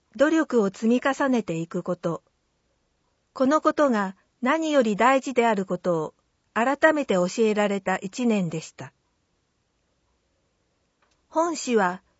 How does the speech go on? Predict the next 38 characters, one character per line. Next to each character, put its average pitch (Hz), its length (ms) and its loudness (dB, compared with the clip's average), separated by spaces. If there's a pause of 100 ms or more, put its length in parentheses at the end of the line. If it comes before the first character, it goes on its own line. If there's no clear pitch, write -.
(260)
令 302 300 4
和 196 120 0
三 220 320 0
年 220 280 0
に 196 220 -6 (280)
市 - 200 -10
政 302 380 4
施 262 200 -10
行 254 440 4
百 254 320 -4
周 320 300 -2
年 208 280 0
を 170 140 -2
迎 214 260 0
え 208 40 0
ま 202 140 -2
す - 160 -10
が、 165 220 -8 (800)
こ 240 160 0
の 262 240 2 (120)
記 254 160 -2
念 311 240 0
す 285 160 -6
べ 294 140 -2
き 226 120 -10
年 185 320 -4
に 170 240 -8 (380)
中 311 280 0
核 320 280 2
市 220 180 -4
へ 180 80 0
移 185 80 -2
行 254 260 4
で 233 140 4
き 233 160 -4
る 180 120 0
よ 165 260 -2
う - 40 -20